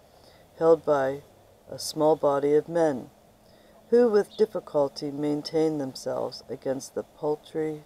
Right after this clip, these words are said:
tribes which surrounded them, and looked in a great measure to the other side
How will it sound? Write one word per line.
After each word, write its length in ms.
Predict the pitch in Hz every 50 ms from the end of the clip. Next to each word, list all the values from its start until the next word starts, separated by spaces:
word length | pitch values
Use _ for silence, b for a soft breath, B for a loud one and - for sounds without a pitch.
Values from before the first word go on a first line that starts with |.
| _ -
tribes 480 | - 147 143 143 139 139 139 - -
which 140 | - 139 -
surrounded 720 | - - - - 160 156 165 175 180 175 170 151 143 -
them, 240 | - 120 110 110 110 - _ _ _ - - _ _ _
and 200 | 151 143 147 151
looked 300 | 160 180 190 185 - - - -
in 380 | 143 147 143 143 143 143 143 - -
a 80 | - 139
great 320 | - - 156 160 165 -
measure 360 | - 156 143 139 135 143 139
to 200 | 139 - - -
the 160 | 143 143 - -
other 240 | - 147 160 165
side 400 | 151 - - 139 131 135 131 127